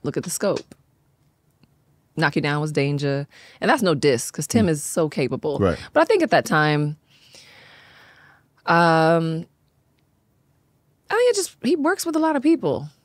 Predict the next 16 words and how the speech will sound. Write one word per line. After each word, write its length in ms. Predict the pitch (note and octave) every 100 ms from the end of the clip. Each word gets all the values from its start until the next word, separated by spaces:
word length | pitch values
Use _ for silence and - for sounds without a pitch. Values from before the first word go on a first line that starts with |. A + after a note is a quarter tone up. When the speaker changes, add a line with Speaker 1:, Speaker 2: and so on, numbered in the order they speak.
| F#3+ F3+
Speaker 2:
Yeah. 140 | - G#3+
Speaker 1:
Tim 400 | - D4 D#4+ - _ _
was 420 | G3 F#3+ G3+ F#3+
at 160 | G3 G3
this, 240 | G3+ - G3
at 140 | E3+
this 200 | A3 G#3+
mo-, 200 | G#3 - _
at 140 | - -
this 200 | F4+ F4+
moment, 440 | E4+ C#4 E3+ -
he 240 | F3+ B3
was 520 | A#3 A3+ G#3 F#3 - - _ _ _ _ _ _ _ _ _ _ _ _ _ _
having 440 | - B3 A#3 G#3+
a 80 | F3+
resurgence. 1000 | D#3+ - G3 G3 D3 G#2+ - - -